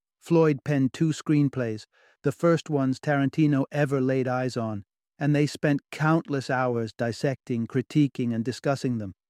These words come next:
It was Floyd's passion for storytelling that sparked Tarantino's interest in scriptwriting. Sadly, Floyd's scripts were most likely discarded after his death.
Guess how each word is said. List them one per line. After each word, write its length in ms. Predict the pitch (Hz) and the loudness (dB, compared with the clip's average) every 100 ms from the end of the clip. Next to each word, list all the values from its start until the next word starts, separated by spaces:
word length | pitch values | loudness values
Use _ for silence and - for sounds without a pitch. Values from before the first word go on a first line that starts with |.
| _ - | _ 0
It 80 | |
was 160 | 165 165 | 2 4
Floyd's 360 | - 185 175 - | 4 4 4 2
passion 440 | 165 165 165 156 | 0 2 2 0
for 100 | 147 | 0
storytelling 760 | - 160 151 139 - 123 127 131 | 0 2 4 2 0 -2 0 -2
that 160 | 123 | -4
sparked 400 | - 143 135 - - | -2 0 0 -4 -4
Tarantino's 600 | 135 131 - 143 135 123 | 0 0 2 2 2 2
interest 420 | 143 - 120 - | 0 0 -4 -4
in 100 | 117 | -6
scriptwriting. 640 | - 160 - 120 110 104 - _ _ _ _ _ _ _ | -2 -4 -2 -6 -4 -10 -12 _ _ _ _ _ _ _
Sadly, 540 | - 160 139 127 123 _ _ _ - | 2 2 2 0 -2 _ _ _ 0
Floyd's 340 | 170 170 139 | 4 4 2
scripts 500 | - - 165 139 - | -8 2 2 2 -2
were 200 | 143 143 | 0 2
most 260 | 151 151 156 | 4 2 2
likely 320 | 151 135 131 | -2 0 -2
discarded 680 | 139 139 - 156 147 131 | 0 -4 0 2 2 2
after 280 | 123 123 135 | 0 -2 -2
his 180 | 127 123 | -2 -2
death. 300 | - 139 | 0 -2